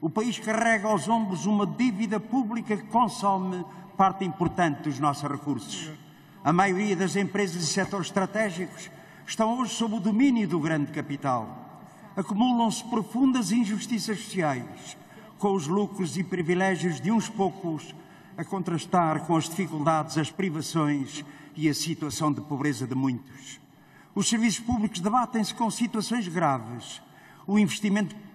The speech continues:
público caiu a pique na última década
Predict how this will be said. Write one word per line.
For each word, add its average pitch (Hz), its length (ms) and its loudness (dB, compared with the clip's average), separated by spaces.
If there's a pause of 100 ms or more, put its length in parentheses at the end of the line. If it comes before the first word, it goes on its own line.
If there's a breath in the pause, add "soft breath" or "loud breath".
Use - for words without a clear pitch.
(120)
público 190 400 -2
caiu 196 360 2
a 165 40 0
pique 190 300 -8
na 185 100 4
última 180 360 0
década 180 640 -2